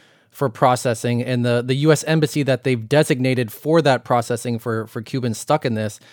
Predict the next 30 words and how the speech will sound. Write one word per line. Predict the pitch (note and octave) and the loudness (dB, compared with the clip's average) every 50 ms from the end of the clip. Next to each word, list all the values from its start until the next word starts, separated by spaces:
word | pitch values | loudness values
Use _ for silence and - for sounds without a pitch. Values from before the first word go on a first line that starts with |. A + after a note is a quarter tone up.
| - - - _ _ _ - | -20 -20 -20 _ _ _ -2
is | - C3+ C3+ A#2+ A#2 D#3 - _ - | 0 0 0 0 -2 -6 -10 _ -2
Guyana. | C3+ C#3 C3 B2 A#2+ B2 C3+ C3 A#2 G2+ F#2 - - | 2 2 4 4 4 4 2 2 0 -2 -4 -8 -8
So | - - C#3 B2 | -2 0 0 2
the, | A#2+ B2+ B2 B2 | 2 2 0 0
the, | A#2 A#2 B2 A#2+ A#2 A2+ A2+ A2 - | 0 0 0 0 0 0 -2 -2 -4
the | - A#2+ | -4 -2
federal | - E3 D#3+ E3+ D#3+ | 2 4 4 6 6
government | B2+ D#3 D#3 D3+ C#3+ C3 | 6 4 4 4 2 2
is | B2 - | 0 0
asking | - C3+ C3+ C#3 - - D3 C#3 C3+ C3 B2+ B2 B2 - | 0 0 0 0 0 -2 0 0 2 2 0 -2 -4 -6
these | - C#3 B2+ A2+ - | -6 -6 -6 -4 -2
families | - D3 C#3 C#3 C3+ B2+ A#2 | 0 0 2 2 0 0 -2
to | - - | -4 -8
travel | A#2 - - C#3 C#3 C3 C3+ | -6 0 2 2 2 2 2
to | - B2+ | -2 -2
Guyana | A2 A#2 A#2+ A#2+ A#2 C3 D3+ D#3+ D#3+ C#3+ B2+ B2 B2+ B2 - | -2 0 0 0 2 2 2 4 4 4 2 2 0 -2 -4
to | - C3 | -6 -2
go | - C3 | -2 0
to | B2 A#2+ | 0 0
the, | A2 A#2 A#2 A2+ A#2 - | 0 0 0 -2 -2 -4
the | C#3 C3+ C#3 C3+ | -4 -4 -2 0
embassy | C#3+ C#3+ C3+ - - C#3 B2 | 0 0 0 -2 -2 -4 -4
to | A#2 A#2 | -4 -2
do | A2+ A#2+ G#2+ | -2 -2 -2
their | A2 A2+ | -2 -2
interviews | A#2+ A#2+ A2 G#2 G#2+ G#2 G#2+ A2 | -4 -4 -4 -4 -6 -8 -6 -2
there. | A#2 D3+ D#3+ D3 B2 A2+ G#2+ - - - - - - - - - _ _ _ _ | 0 2 4 4 2 0 -2 -4 -10 -20 -20 -20 -20 -20 -20 -20 _ _ _ _
And | - D3 C#3+ D3 D3+ D3+ C#3+ B2+ - _ | 0 2 4 4 6 4 2 0 -2 _
Guyana | - D3+ D3+ D#3+ G3 B3 D4 D4+ | 2 4 6 6 6 6 6 6
is | G#3 D3 B2 - | 4 2 0 -8